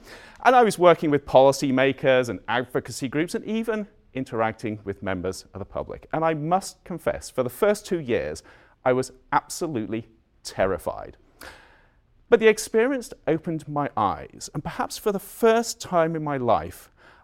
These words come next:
I began to see how my teenage aspirations to make the world a better place actually fit together with my scientific expertise, and increasingly my experience and expertise as a science communicator and a science policy expert.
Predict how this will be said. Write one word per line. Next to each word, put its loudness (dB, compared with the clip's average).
I -2
began -4
to -8
see -4
how -6
my -2
teenage -6
aspirations -2
to -8
make -2
the -10
world 0
a -10
better -2
place -6
actually -12
fit -8
together 0
with -10
my -6
scientific -4
expertise, -8
and 0
increasingly -4
my -4
experience -4
and -6
expertise -8
as -12
a -8
science -6
communicator -6
and -8
a -10
science -12
policy -6
expert. -16